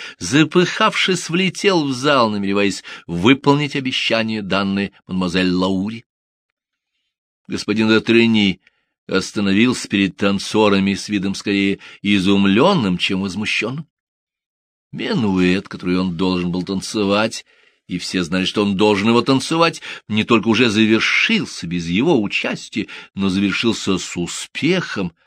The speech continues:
о котором можно было судить по затихающим возгласам "Браво!". "Ах, сударь!" — сказала ему смущенная мадемуазель де Пермон, — "взгляните на часы.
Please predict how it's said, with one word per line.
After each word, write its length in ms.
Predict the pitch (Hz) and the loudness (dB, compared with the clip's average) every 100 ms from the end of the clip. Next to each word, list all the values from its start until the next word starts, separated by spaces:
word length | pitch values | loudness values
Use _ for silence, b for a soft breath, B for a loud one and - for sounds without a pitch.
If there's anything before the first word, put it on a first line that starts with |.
| _ _ | _ _
о 100 | - | -18
котором 240 | - 90 87 | -8 -2 -2
можно 240 | 87 85 | -2 -2
было 100 | 90 | -4
судить 320 | - 90 90 - - | -4 -4 -6 -6 -10
по 80 | |
затихающим 960 | 85 82 - - - 87 71 - 107 87 | -10 -8 -10 -6 -6 -6 -6 -8 -6 -6
возгласам 500 | 98 101 92 - 90 | -6 -6 -10 -8 -8
"Браво!". 480 | 82 82 82 82 - _ _ _ _ _ _ _ _ _ _ - | -6 -8 -8 -10 -16 _ _ _ _ _ _ _ _ _ _ -4
"Ах, 320 | 160 156 - | 0 0 -2
сударь!" — 640 | - - - 151 123 131 - _ _ _ _ _ _ _ _ - | -8 -8 -6 -4 -2 -4 -8 _ _ _ _ _ _ _ _ -20
сказала 440 | - - 101 104 | -12 -4 0 0
ему 160 | 104 101 | 0 -2
смущенная 720 | - 104 - - 104 110 110 | -4 -2 -2 -2 -2 -2 -2
мадемуазель 480 | 101 98 92 98 101 | -4 -4 -2 -2 -2
де 80 | 104 | -4
Пермон, — 380 | 104 98 101 - B B B | -2 0 -2 -4 B B B
"взгляните 580 | 104 131 139 143 139 151 | -4 2 6 4 2 2
на 160 | 147 | 2
часы. 600 | 135 - 147 - - 139 | 2 0 -2 -2 0 0